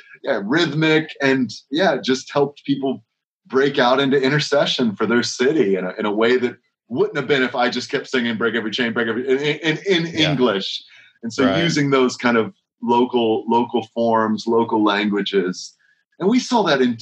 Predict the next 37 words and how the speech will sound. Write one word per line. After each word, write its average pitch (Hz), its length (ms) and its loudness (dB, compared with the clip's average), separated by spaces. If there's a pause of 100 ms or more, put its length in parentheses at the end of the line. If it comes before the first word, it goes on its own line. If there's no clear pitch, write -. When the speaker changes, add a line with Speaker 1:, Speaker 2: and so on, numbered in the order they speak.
Speaker 1:
in 117 140 2
Turkey 165 360 -2
in 107 100 0
particular, 104 600 -2
like, 92 260 0 (480)
the 120 60 0
Burn 127 640 2
originally 123 500 0
started, 113 580 -2 (180)
you 117 100 -4
know, 104 380 -4 (460)
eighty 147 260 2
percent 127 600 0
English, 117 720 0 (340)
but, 123 220 0 (420)
but 131 180 -2
if 127 140 -4
you'd 131 200 2
go 143 160 0
to 135 80 0
one 123 260 0
today, 117 640 0
it 127 80 2
would 123 160 0
be 123 120 0
ninety 123 340 0
percent 120 500 -2 (140)
Turkish 120 560 -2 (140)
or 104 200 -4
Arabic 117 480 2
or 101 120 -4
Kurdish. 110 500 -2
And 110 200 -6
so 110 320 -4 (320)
we 127 180 2
saw 147 400 2
that, 110 300 0